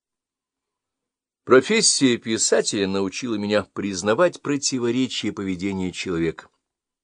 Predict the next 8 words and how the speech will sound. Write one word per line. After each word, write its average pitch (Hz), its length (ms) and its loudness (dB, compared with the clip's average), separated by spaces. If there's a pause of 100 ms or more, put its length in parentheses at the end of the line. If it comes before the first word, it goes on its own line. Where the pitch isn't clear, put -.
(180)
Не 98 160 -2
доискиваться 160 760 2
логики, 110 540 0 (560)
она 90 120 -8
может 90 200 -4
привести 95 440 -4
к - 80 -10
схематизму. 92 840 -4